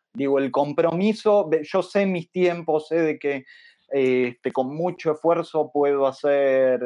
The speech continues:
dos páginas a la semana, con la, lápiz y tinta, con letreado y todo. Este, entonces, encarar algo, algo grande me parecía como una, una bobada de, de mi parte, ¿sí?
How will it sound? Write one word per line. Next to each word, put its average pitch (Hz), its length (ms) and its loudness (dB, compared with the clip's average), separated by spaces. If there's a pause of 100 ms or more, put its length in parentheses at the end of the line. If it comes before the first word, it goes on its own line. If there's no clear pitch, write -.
dos 135 380 -4
páginas 139 580 -4
a 120 60 -8
la 117 120 -6
semana, 143 760 0
con 120 300 -6
la, 131 220 0
lápiz 135 440 -4
y 113 80 -14
tinta, 139 560 -2
con 107 200 -6
letreado 123 680 -2
y 117 80 -6
todo. 120 540 -4 (640)
Este, 151 680 0
entonces, 196 520 -2
encarar 196 800 2
algo, 180 760 2
algo 175 300 2
grande 180 480 -2
me 156 160 -6
parecía 156 460 -2
como 160 200 -4
una, 156 320 -2 (1120)
una 151 220 -4
bobada 156 840 2
de, 117 800 -6
de 127 100 -6
mi 131 160 -8
parte, 101 600 -10
¿sí? 175 360 -6